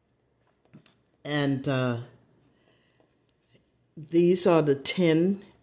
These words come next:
roots that, uh, and herbs that he said that, uh,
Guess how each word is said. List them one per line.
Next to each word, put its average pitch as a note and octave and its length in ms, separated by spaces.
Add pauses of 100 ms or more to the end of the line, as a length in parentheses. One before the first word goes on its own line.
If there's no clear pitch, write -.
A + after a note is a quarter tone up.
(520)
roots D3+ 560
that, C3+ 440
uh, A#2+ 220 (160)
and C3 420
herbs B2+ 520
that A2+ 220
he C#3 120
said B2+ 440
that, B2 280
uh, B2 140